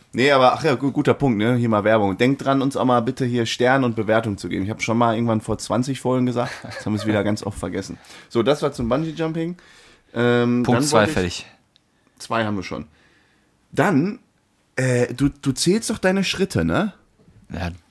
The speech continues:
Speaker 2: aber jetzt nicht gewollt.
Speaker 1: So, und was ist mal, was sagt man so, Tagesziel? Wie viel sollte man schaffen?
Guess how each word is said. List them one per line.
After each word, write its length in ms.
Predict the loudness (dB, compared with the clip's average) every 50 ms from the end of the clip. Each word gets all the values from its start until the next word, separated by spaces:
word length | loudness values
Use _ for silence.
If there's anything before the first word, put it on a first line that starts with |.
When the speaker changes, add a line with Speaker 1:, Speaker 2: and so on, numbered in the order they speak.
| -8
Speaker 2:
aber 160 | -4 -2 0
jetzt 180 | 0 0 0 0
nicht 140 | -2 -2 0
gewollt. 420 | 2 4 4 4 4 2 -2 -6 _ _ _ _ _ _ _ _ _ _ _ _ _ _ _ _ -10
Speaker 1:
So, 200 | -4 0 0 2
und 180 | 2 2 0 2
was 200 | 0 0 0 -2
ist 120 | -6 -4
mal, 240 | 0 2 2 2 2
was 140 | 0 -2 -4
sagt 160 | -4 -4 -2
man 160 | 0 0 0
so, 140 | 0 -2 -2
Tagesziel? 680 | -2 -2 -2 -2 -2 -2 -4 -4 -6 -4 -4 -4 -4 -4
Wie 60 | -6
viel 140 | -6 -6 -4
sollte 140 | -4 -4 -4
man 120 | -6 -4
schaffen? 360 | -4 -6 -6 -6 -6 -8 -8